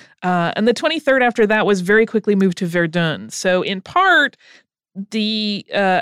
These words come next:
Allies wanted to maintain the secrecy of the Ghost Army. And in another part, they realized that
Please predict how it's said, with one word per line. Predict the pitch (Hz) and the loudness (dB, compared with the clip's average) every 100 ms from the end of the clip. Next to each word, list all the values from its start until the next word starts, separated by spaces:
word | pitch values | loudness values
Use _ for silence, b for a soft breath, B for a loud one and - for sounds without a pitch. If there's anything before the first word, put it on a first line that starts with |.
| - | -2
Allies | 208 247 226 220 | 0 2 2 0
wanted | 220 220 220 | 0 -2 -2
to | - | 0
maintain | 202 196 202 - 190 208 | 0 0 -2 -2 -2 0
the | 190 | -2
secrecy | - 185 202 208 226 214 | -4 -4 -2 -2 -2 -2
of | |
the | 190 | 0
Ghost | 214 214 214 | 2 0 0
Army. | 208 214 220 220 - | -2 -2 -2 -2 -6
And | 196 196 196 180 | -6 -4 -4 -6
in | - 214 208 - | -6 -4 -6 -8
another | - 233 311 392 | -10 -2 0 0
part, | 349 285 277 254 _ | 0 2 2 0 _
they | 180 196 233 233 | -16 -6 -4 -4
realized | 214 202 233 247 226 196 190 190 196 | -8 -8 -6 0 0 2 0 -2 -4
that | 180 | -6